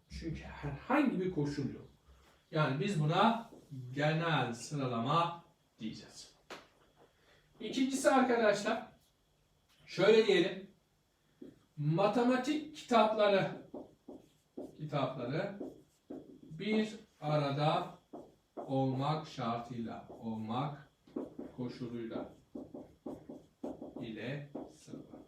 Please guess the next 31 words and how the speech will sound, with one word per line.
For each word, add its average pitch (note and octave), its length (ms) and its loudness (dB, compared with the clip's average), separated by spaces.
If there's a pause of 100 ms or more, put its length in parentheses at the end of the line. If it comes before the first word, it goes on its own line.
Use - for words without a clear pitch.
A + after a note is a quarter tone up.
(3500)
Ne D#3+ 60 0
yapacağız? G3+ 400 6
Bu - 40 -4
sefer G#3 180 6
sana G3+ 360 0
bir G3 100 0
koşul F#3+ 380 2
verdim C#3+ 300 2
arkadaşlar. D3 500 -2
Matematik F#3 640 -4
kitaplarının D#3+ 720 -2
bir D#3+ 100 2
arada D#3 300 0
olmasını D3 460 0
istiyorum. A#2+ 460 -2
O C#3 60 -6
zaman D#3 220 0
matematik E3 520 -2
kitaplarını D#3 500 2
ne E3+ 40 2
yapacaksın D#3 600 2
sen? G#3+ 540 4 (460)
Tek F3+ 340 -2
kabul A#2+ 200 -4
edeceksin. - 560 -10
Tek D#3+ 240 0
bir C3 240 -6
kitapmış F#3 560 2
gibi B2+ 160 -6
düşüneceksin. A#2+ 460 -6
Nerede? A3 680 6